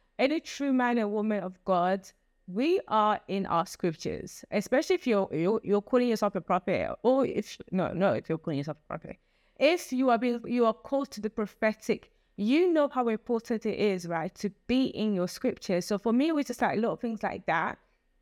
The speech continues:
Um, so I'm just gonna, um, I wrote down what, um, I wrote down some other stuff that the Lord, uh, revealed to me today. Well, he didn't reveal to me today, that the Lord has been saying to me that I haven't written down.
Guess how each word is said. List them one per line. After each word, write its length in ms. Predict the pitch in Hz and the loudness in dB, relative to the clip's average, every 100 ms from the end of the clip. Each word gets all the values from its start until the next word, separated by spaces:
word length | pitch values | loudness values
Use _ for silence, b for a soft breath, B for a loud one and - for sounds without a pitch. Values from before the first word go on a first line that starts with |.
| _ _ _ _ _ | _ _ _ _ _
Um, 360 | 220 214 202 208 | 2 4 4 2
so 160 | - 208 | 0 0
I'm 100 | 214 | 2
just 140 | 254 | 0
gonna, 200 | 294 277 - - | -2 -4 -8 -4
um, 240 | 190 214 202 | 0 2 2
I 120 | 214 | 0
wrote 200 | 247 226 | 0 0
down 380 | 233 226 208 196 | 0 0 -2 0
what, 400 | 220 220 - _ _ _ _ _ - | 2 2 -2 _ _ _ _ _ 0
um, 440 | 214 208 208 185 - _ _ | 2 4 0 -4 -10 _ _
I 120 | 214 | 2
wrote 200 | 233 277 | 4 2
down 220 | 240 226 | 2 0
some 180 | 233 220 | 0 0
other 200 | 214 214 | 0 -2
stuff 240 | - 196 214 | -2 -4 -2
that 140 | 185 | -2
the 100 | 196 | 0
Lord, 280 | 196 196 190 | 0 0 0
uh, 140 | - | 0
revealed 340 | 190 190 196 196 | 0 -2 -2 -4
to 100 | 196 | -6
me 100 | 180 | -8
today. 640 | - 185 180 165 165 180 | -8 -2 2 4 2 0
Well, 300 | 185 208 175 - | 2 4 4 2
he 80 | 170 | -2
didn't 200 | 247 240 | 0 0
reveal 200 | 196 196 | 0 -4
to 120 | - | -2
me 60 | 170 | -6
today, 280 | 196 180 175 | -2 0 0
that 180 | 180 | 0
the 80 | 180 | 0
Lord 160 | 190 190 | -2 -2
has 140 | 190 | -4
been 100 | 190 | -6
saying 240 | 185 123 202 | -6 -6 -6
to 120 | 196 | -4
me 100 | 175 | -4
that 80 | - | -2
I 60 | |
haven't 240 | 196 220 214 | -2 -2 0
written 340 | 196 - 196 | -2 -4 -4
down. 300 | 175 160 202 | -2 0 -2